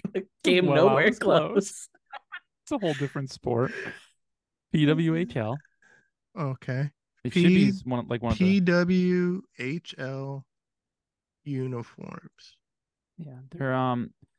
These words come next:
Speaker 2: I will say, um, they're pretty
Speaker 3: Yeah.
Speaker 2: boring.
Speaker 3: Yeah, they're pretty boring.
Speaker 2: They're pretty boring. But
Speaker 3: Although
Speaker 2: I
Speaker 3: I do
Speaker 2: like
Speaker 3: like
Speaker 2: the colors.
Speaker 3: Toronto's. Toronto's is
Speaker 2: Toronto's
Speaker 3: pretty
Speaker 2: were
Speaker 3: cool.
Speaker 2: actually, yeah, Toronto's are, are decent. I do like New York's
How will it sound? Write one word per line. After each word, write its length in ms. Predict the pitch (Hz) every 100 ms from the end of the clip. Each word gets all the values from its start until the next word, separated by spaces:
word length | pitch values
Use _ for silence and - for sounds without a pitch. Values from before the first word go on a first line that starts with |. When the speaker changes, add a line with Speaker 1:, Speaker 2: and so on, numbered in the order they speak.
| _ -
Speaker 2:
I 60 | 117
will 180 | 123 151
say, 500 | - 139 147 180 - - _
um, 420 | 127 113 107 107 - _ -
they're 120 | 113
pretty 180 | 131 151
Speaker 3:
Yeah. 60 |
Speaker 2:
boring. 320 | 139 120 147 - _ _ _ _ -
Speaker 3:
Yeah, 180 | 156 139
they're 120 | 135
pretty 240 | 143 127
boring. 440 | 127 120 120 120 - _ _ _ _
Speaker 2:
They're 260 | 131 120 113
pretty 180 | 147 147
boring. 300 | 123 107 131 _ _ _ _ _ -
But 120 | 117
Speaker 3:
Although 120 | 113
Speaker 2:
I 40 | 190
Speaker 3:
I 40 |
do 60 | 247
Speaker 2:
like 80 |
Speaker 3:
like 100 | 269
Speaker 2:
the 100 | -
colors. 240 | - 151 151
Speaker 3:
Toronto's. 400 | - 127 - - _ _ _ _
Toronto's 380 | - 156 202 170
is 40 |
Speaker 2:
Toronto's 240 | 139 180 247
Speaker 3:
pretty 20 | 247
Speaker 2:
were 80 |
Speaker 3:
cool. 40 | 214 123 147
Speaker 2:
actually, 120 | 127 - _ _ _
yeah, 160 | 147 113
Toronto's 360 | - 170 156
are, 140 | 117 110 107
are 180 | 113 -
decent. 320 | 113 110 113 - _ _ _ _
I 100 | -
do 180 | 117 139
like 260 | 151 165 -
New 80 | 160
York's 600 | 156 123 151 - -